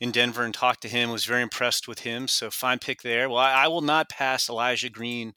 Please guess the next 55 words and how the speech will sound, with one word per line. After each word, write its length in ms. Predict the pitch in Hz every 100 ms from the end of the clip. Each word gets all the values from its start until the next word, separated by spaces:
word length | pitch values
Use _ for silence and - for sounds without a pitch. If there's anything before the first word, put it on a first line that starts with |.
| _ _ _ -
again. 380 | 123 117 107 92
So 120 | -
I 100 | 123
will 100 | 151
come 200 | - 160
back 260 | 139 135 -
and 80 | 117
get 140 | 123
Elijah 420 | 120 113 120 110
Green 460 | 101 117 123 120 117 _ _ _ -
with 100 | 113
this 220 | 151 156
pick. 460 | - 156 151 - - _ _ _ 120
Um, 460 | 117 110 107 104 - -
I, 160 | 127 -
you 100 | 143
know, 120 | 98 _ - _ - - - - -
you 80 | 185
know, 40 | 160
I 140 | 170
think 180 | 185 185
there 120 | 147
is 160 | 165 -
some 140 | 196
question 360 | - 185 175 180
about 180 | 170
the 60 | -
swing 300 | - 175 170
and 80 | 156
miss, 360 | 156 160 - 127
like, 180 | 127 127
like 140 | -
you 40 |
get 120 | 120 139
with 80 |
high 100 | -
school 240 | 139 - 135
guys. 480 | 131 131 135 131 - - - - _
But 260 | 120 131 131
I 40 |
mean, 160 | 131 117
his 140 | 123
speed's 440 | - - 160 151 143
elite, 400 | 139 143 135 _ -
his 140 | -
raw 140 | 127
power's 480 | 123 - 143 143 127
crazy 400 | - 139 131 127
good. 440 | 117 127 120 117 107 - - _ _ _
He's, 440 | - - 131 117
he's 160 | 117 -
a 60 |
definite 400 | 123 151 - 139
center 260 | - 135 127
fielder. 600 | - 131 127 120 117